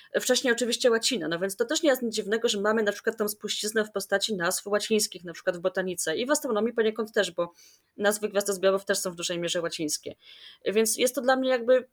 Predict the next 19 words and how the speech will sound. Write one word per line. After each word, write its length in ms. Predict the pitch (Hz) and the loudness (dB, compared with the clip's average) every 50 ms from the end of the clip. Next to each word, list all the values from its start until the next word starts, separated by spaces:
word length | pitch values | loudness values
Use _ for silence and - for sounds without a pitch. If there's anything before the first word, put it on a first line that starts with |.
| _ _ | _ _
pewnik, 500 | - 269 277 277 277 233 240 285 302 - | 2 4 4 4 4 2 0 -2 -2 -2
że, 420 | 269 226 - 226 214 214 208 214 - 214 | -4 -2 2 4 4 6 6 4 2 0
że 160 | 220 233 233 | 0 -2 0
Kopernik 500 | - - - - 196 190 240 285 277 - | -2 0 2 2 2 2 0 -2 -4 -4
z, 140 | - - - | -4 -4 -2
z 260 | - - 233 - - | -2 -2 -2 -2 0
tych, 280 | - 220 220 214 - | 2 2 2 2 0
y, 220 | 240 208 208 202 202 202 214 202 | -2 0 0 -2 -4 -6 -8 -8
dzieł 280 | 196 196 - 226 208 208 208 | -8 0 2 2 2 2 0
korzystał 640 | - 220 208 196 180 - - - 160 165 196 226 262 | -2 -2 0 0 -2 -2 -2 0 2 2 2 2 2
i, 240 | - - 208 196 - | -2 -2 -2 -2 -2
i 60 | 208 | -4
z 60 | 214 | -4
tych... 140 | - 208 196 - - _ _ | -4 -6 -8 -8 -14 _ _
Mm, 380 | - 196 196 190 185 185 190 190 - _ _ _ _ _ _ _ _ | -8 -6 -6 -6 -8 -10 -12 -16 -20 _ _ _ _ _ _ _ _
z 160 | - 190 190 | -6 -4 -2
tych 160 | - 220 214 214 | -2 -4 0 2
narzędzi 400 | 220 202 226 214 202 190 185 185 | 2 4 4 4 4 2 0 0
astronomicznych. 840 | 180 180 - 175 180 180 170 170 170 156 - - - 185 247 294 | -2 -2 -4 -6 -8 -6 -6 -8 -8 -8 -6 -2 2 2 2 2